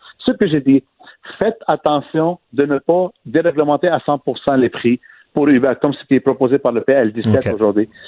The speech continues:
Speaker 1: Pourquoi ? Parce que Uber peut faire du dumping, et quand, comme on l'a vu dernièrement, il peut augmenter les prix à plusieurs fois. Par exemple, je vous donne, euh,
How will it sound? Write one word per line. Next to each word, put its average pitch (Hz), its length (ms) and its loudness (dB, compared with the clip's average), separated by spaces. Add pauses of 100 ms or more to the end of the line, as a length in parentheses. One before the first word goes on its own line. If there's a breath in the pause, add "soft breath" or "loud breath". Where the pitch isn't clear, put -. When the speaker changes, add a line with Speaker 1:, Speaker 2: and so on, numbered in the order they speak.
(200 loud breath)
Speaker 1:
Pourquoi ? 170 420 0
Parce - 180 -2
que 147 260 0
Uber 165 220 2 (100)
peut 156 120 0
faire 156 180 -2
du 139 120 -4
dumping, 139 420 -2 (340 soft breath)
et 135 160 2
quand, 185 220 -2
comme 202 160 -2
on 185 80 2
l'a 151 140 0
vu 151 140 -2
dernièrement, 139 540 0 (340 soft breath)
il 165 140 4
peut 190 180 0
augmenter 185 460 0
les 170 100 2
prix 190 260 -2
à 165 100 2
plusieurs 139 340 0
fois. 107 240 -2
Par 143 140 -2
exemple, 131 280 -2
je 127 40 -6
vous 123 80 -4
donne, 135 240 -2
euh, 113 160 0